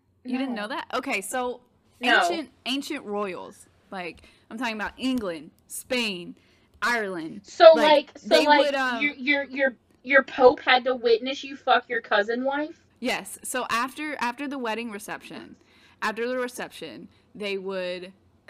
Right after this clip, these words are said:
Speaker 1: it went either one of two ways. The first way was that you would return to your bedchambers, your, your new bedchambers, or your new husband's bedchambers, or whatever. A lot of times they had totally separate bedchambers.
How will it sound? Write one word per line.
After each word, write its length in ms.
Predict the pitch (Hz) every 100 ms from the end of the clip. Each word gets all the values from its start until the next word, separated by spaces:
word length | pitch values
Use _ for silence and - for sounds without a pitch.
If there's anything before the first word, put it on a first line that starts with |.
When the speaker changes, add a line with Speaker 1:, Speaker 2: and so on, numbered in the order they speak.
| -
Speaker 1:
it 160 | 277 294
went 240 | 359 320
either 220 | 302 294 269
one 220 | 254 254
of 80 | 240
two 200 | 247 208
ways. 400 | 165 76 - - _ _ _ _ -
The 100 | 247
first 360 | - 285 339 285
way 420 | 254 220 220 240 _
was 280 | 214 220 208
that 340 | 208 190 185 - _ _ _
you 140 | 226 233
would 140 | 214
return 400 | 214 208 220 220
to 100 | 233
your 140 | 262 262
bedchambers, 720 | 220 190 - 185 175 175 180
your, 160 | 196 180 -
your 200 | 185 180
new 220 | 185 202
bedchambers, 720 | 196 180 175 - 175 170 170 -
or 380 | 214 220 202 - - - _ _ -
your 400 | 196 202 196 - _ -
new 300 | 202 220 208
husband's 500 | - 208 190 190 180
bedchambers, 800 | 202 175 175 180 175 175 180 -
or 80 | 180
whatever. 340 | 175 170 175
A 60 | 180
lot 220 | 214 233
of 40 |
times 200 | 247 220
they 100 | 202
had 240 | 202 185 - -
totally 380 | - 220 202 185
separate 360 | 185 180 165
bedchambers. 600 | 175 170 170 151 - -